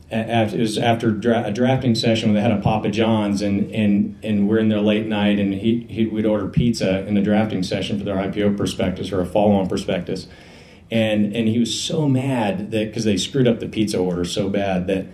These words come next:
he went out there in the city of Baltimore, in the middle of Baltimore, and went and made pizzas that night, all night, 'cause he was just so, he was so frustrated.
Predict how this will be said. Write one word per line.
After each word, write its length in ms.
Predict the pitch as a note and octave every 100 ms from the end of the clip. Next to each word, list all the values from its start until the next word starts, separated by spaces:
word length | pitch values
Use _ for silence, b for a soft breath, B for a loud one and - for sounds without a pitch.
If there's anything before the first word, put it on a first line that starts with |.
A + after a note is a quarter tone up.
| -
he 120 | C#3+
went 180 | C#3+ C3
out 240 | A#2+ A#2+
there 140 | A2+ G2+
in 80 |
the 80 | F#2+
city 220 | F#2 A2+
of 80 | G2+
Baltimore, 520 | G#2 G#2+ A2 G#2 F#2+
in 100 | F#2+
the 60 | F#2
middle 220 | G2+ G#2
of 60 | F#2+
Baltimore, 520 | G2 G#2 G2+ F#2+ F#2+
and 240 | F#2 G2+
went 200 | G2+ G#2
and 100 | G2
made 260 | G2 G2+ G2+
pizzas 360 | A2 G#2+ - F#2
that 240 | F2+ E2+
night, 180 | F#2+ F2+
all 160 | F#2+
night, 300 | F#2+ F#2+ E2+
'cause 120 | E2+ F#2+
he 60 |
was 100 | F#2
just 200 | F2+ -
so, 240 | A2 G2+ F#2+
he 180 | G2
was 100 | F#2
so 200 | - A2
frustrated. 720 | G#2 G#2+ G2+ - F#2 F2 E2+